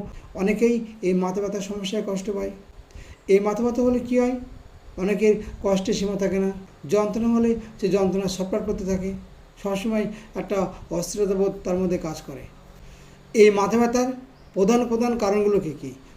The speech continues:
মাথা ব্যথা কেন হয়, সে বিষয় নিয়ে আমি আলোচনা করব। মাথা ব্যথার একটা প্রধান কারণ হলো অতিরিক্ত মানসিক চাপ বা টেনশন সমস্যা থাকে।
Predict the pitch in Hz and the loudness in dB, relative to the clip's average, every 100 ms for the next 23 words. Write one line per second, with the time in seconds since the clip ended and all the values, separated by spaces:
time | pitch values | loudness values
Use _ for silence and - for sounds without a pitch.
0 | - 175 180 220 226 220 208 208 202 202 | -8 -4 -2 0 -2 -2 -2 -2 -2 -2
1 | 214 214 - - - 185 185 208 208 196 | -2 -4 -12 -6 2 4 4 0 0 0
2 | 170 147 151 139 123 - - - - - | 0 -2 -8 -10 -12 -12 -16 -20 -20 -18
3 | - - - - 175 185 202 254 254 262 | -16 -16 -16 -6 0 2 4 4 6 4
4 | 254 - - 190 208 214 208 208 240 240 | 2 -4 -6 -4 -2 -2 0 0 0 0
5 | 220 214 226 233 233 - - - 196 220 | 0 2 2 0 -2 -8 -10 -4 0 0
6 | 226 226 208 196 233 240 220 214 - - | 0 0 0 0 -2 0 0 -2 -8 -16
7 | - 175 180 202 202 190 220 214 214 202 | -6 -2 -2 0 -2 0 -2 -2 -4 -4
8 | 202 180 214 | -4 -4 -4